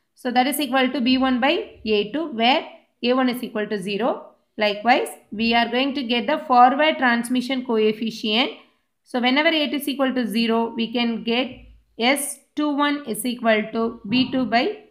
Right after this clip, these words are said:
A one. So these all are the S parameter value. So it relates reflected wave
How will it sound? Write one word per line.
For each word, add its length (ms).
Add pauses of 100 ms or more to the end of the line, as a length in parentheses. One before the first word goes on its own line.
A 140
one. 300
So 220
these 360
all 180
are 220
the 220 (1160)
S 280
parameter 720 (720)
value. 460 (440)
So 200
it 300
relates 640 (800)
reflected 760
wave 260